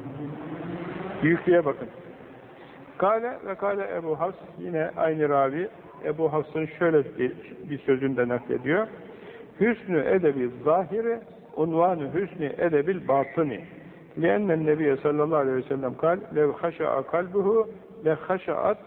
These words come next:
جَوَارِحُهُ. Buradaki el haşaat gibi yazılmış, bir elif fazladır, yanlıştır. Kitabı olanlar onu düzeltsinler. Çünkü biz bu kitabı güzel bir kitap diye met ettik,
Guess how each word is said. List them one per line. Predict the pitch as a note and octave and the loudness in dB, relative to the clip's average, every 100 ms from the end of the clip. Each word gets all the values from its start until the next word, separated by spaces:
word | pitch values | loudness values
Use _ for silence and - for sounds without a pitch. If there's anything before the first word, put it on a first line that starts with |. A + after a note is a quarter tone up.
| - - | -10 -2
جَوَارِحُهُ. | C#3 D3 C#3+ C3+ E3+ - C#3+ B2 C3 B2+ A#2 G2+ - - - - - - - | 2 4 4 2 -4 0 0 2 2 2 2 0 -4 -14 -16 -20 -20 -20 -2
Buradaki | F3+ E3 D3+ G#3+ A3 - - - | 2 4 2 2 0 -2 -16 -2
el | E3 E3 | 0 2
haşaat | E3 E3 D3+ B2+ B2+ | 0 0 0 0 -2
gibi | C3+ C3 | -8 -4
yazılmış, | B2+ B2+ C#3+ G3+ - | -2 -2 -4 -6 -4
bir | D3 | -2
elif | D3 E3 E3 | 0 -2 0
fazladır, | C#3+ C#3 D#3 C#3 | 0 2 2 2
yanlıştır. | C#3+ C3 C#3+ C#3 - F#3+ F#3+ - - - - | 0 -2 -2 -4 -4 -4 -4 -12 -18 -18 -18
Kitabı | - D#3 D3 | 0 2 4
olanlar | C#3+ C3 C#3 E3+ | 2 2 0 0
onu | D#3 D3 C#3+ | 0 -2 -2
düzeltsinler. | B2+ B2+ A2 - A#2+ D3+ G#3 - - - - - - - - | 0 0 0 -4 -2 0 -2 -8 -20 -20 -20 -20 -20 -20 -18
Çünkü | - D3 C#3+ | -8 -4 0
biz | D3 C#3 | 0 0
bu | |
kitabı | C#3 D3+ C#3+ D3 - - - - - - | -2 0 4 2 2 -10 -16 -18 -12 -4
güzel | C3+ D3+ D3 | 4 4 4
bir | D3+ | -4
kitap | - D#3 D#3 | -4 -4 -4
diye | C#3+ | -4
met | D#3 D#3 | -2 -2
ettik, | D3 D3 A#3+ | -2 -2 -6